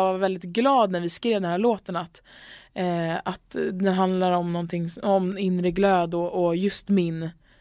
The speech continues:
min hunger till livet och på att min dröm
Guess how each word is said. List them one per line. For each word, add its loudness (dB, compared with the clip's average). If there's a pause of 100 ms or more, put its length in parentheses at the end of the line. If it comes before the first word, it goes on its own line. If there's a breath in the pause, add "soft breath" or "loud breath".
(180)
min 0
hunger 0
till -2
livet 2
och -2
på -2
att -12 (380)
min 0
dröm 6